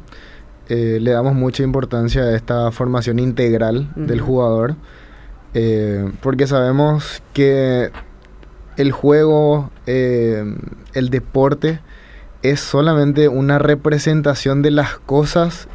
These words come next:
Speaker 1: que yo ya tengo como hábito fuera de ella. Entonces, eh, siempre es-, enfatizamos en el, en el, uno para ser buen jugador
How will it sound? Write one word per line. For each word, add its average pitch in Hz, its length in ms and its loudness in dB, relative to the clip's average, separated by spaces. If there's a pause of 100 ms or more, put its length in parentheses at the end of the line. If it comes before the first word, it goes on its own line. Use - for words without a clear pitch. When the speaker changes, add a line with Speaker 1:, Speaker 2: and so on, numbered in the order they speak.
(120)
Speaker 1:
que 139 160 2 (160)
yo 143 100 4
ya 147 200 2
tengo 151 400 0
como 143 320 0
hábito 127 340 2
fuera 127 460 2
de 110 180 2
ella. 101 280 -2 (680)
Entonces, 127 800 0 (460)
eh, 117 580 0
siempre 139 640 2
es-, 131 180 -6 (220)
enfatizamos 131 720 0
en 135 100 2
el, 127 320 0
en 123 180 -2
el, 120 460 0 (320)
uno 151 300 2
para 156 180 2
ser 139 220 0
buen 127 340 0
jugador 147 560 2